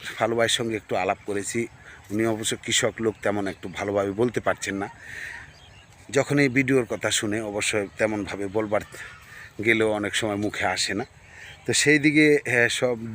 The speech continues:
বজায় রেখে আমি কিন্তু তার সঙ্গে একটু আলাপ করলাম।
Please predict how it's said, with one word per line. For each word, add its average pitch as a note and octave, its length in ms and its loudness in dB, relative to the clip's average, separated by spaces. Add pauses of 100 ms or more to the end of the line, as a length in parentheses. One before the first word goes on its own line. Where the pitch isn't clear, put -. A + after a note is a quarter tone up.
(340)
বজায় B2 340 4
রেখে G2+ 220 -2
আমি G#2 200 -2
কিন্তু G#2+ 240 -8
তার - 180 -2
সঙ্গে G2 280 -6
একটু A2+ 200 -10 (260)
আলাপ F#2 260 -6
করলাম। - 240 -18